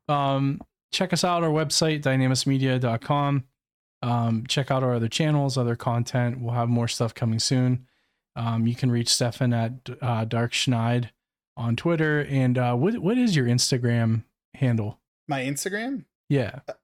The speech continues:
Speaker 2: it is, uh, I think it's Dark Schneid is. Dark Schneid was taken on there, so let me
Speaker 1: Yeah.
Speaker 2: double check. Uh, who am I? It's me.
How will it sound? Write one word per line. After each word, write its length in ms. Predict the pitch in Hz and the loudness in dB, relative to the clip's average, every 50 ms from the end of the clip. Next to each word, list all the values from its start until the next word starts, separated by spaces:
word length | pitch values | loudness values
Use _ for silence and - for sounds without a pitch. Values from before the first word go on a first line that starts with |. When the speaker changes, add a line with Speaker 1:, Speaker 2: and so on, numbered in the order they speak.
| _ _ _ _ _ _ | _ _ _ _ _ _
Speaker 2:
it 140 | - 151 143 | -4 -2 0
is, 320 | 151 156 156 151 139 - | 0 0 0 -2 0 0
uh, 420 | 151 147 143 135 135 123 120 120 113 | 2 2 4 2 2 0 -2 -6 -8
I 320 | - _ _ _ _ - 196 | -12 _ _ _ _ -10 -8
think 220 | 220 220 - - | -8 -8 -8 -8
it's 300 | 131 - - - - _ _ _ | -8 -8 -8 -10 -12 _ _ _
Dark 280 | - 123 135 135 - - | -6 -4 -4 -4 -6 -8
Schneid 420 | - - - 143 135 135 127 123 123 | -12 -10 -8 -6 -4 -4 -4 -6 -6
is. 520 | 123 127 131 139 151 175 175 - - - _ _ _ _ _ _ _ _ _ _ _ _ | -4 -4 -4 -4 -4 -4 -8 -10 -10 -12 _ _ _ _ _ _ _ _ _ _ _ _
Dark 200 | - 135 139 135 | -4 -4 -2 -2
Schneid 400 | - - - 135 131 123 120 113 117 | -4 -6 -6 -6 -6 -6 -6 -8 -10
was 140 | 107 - | -12 -12
taken 340 | - - 123 120 - 113 110 | -10 -8 -8 -8 -8 -10 -14
on 140 | 104 101 101 | -14 -14 -16
there, 240 | 104 104 104 113 110 | -16 -14 -14 -14 -14
so 200 | - - 113 107 | -12 -10 -10 -6
let 80 | 110 135 | -2 0
me 60 | 131 | 0
Speaker 1:
Yeah. 180 | 123 117 113 113 | 0 0 0 -2
Speaker 2:
double 160 | 113 110 107 | -4 -6 -10
check. 240 | - - 101 104 - - _ _ _ _ _ _ _ _ _ _ _ _ _ _ _ _ _ _ _ _ _ - | -12 -12 -12 -14 -14 -18 _ _ _ _ _ _ _ _ _ _ _ _ _ _ _ _ _ _ _ _ _ -20
Uh, 200 | 92 90 85 92 - _ | -20 -20 -20 -20 -20 _
who 160 | - 143 131 | -14 -12 -10
am 220 | 120 113 98 78 71 | -10 -12 -14 -16 -20
I? 380 | 65 62 64 67 82 110 110 - _ _ _ _ _ _ _ - | -20 -20 -20 -20 -20 -20 -20 -20 _ _ _ _ _ _ _ -20
It's 180 | - - - | -20 -20 -20
me. 320 | - 98 87 87 104 107 | -20 -20 -20 -20 -20 -20